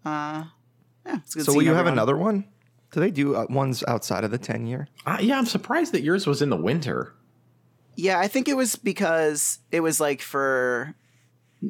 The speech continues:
Speaker 1: um, uh, you know, like, everyone's home for Thanksgiving.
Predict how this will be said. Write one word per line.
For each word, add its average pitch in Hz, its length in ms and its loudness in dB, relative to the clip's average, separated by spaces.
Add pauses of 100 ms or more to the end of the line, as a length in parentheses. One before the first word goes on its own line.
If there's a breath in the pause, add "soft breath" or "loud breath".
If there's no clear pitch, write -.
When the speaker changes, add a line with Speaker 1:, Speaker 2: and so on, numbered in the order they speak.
Speaker 1:
um, 120 640 -4 (1200)
uh, 127 800 -4
you 180 100 -2
know, 165 140 2
like, 151 220 -2
everyone's 151 460 -2
home 143 300 -2
for 135 200 -6
Thanksgiving. 123 720 -6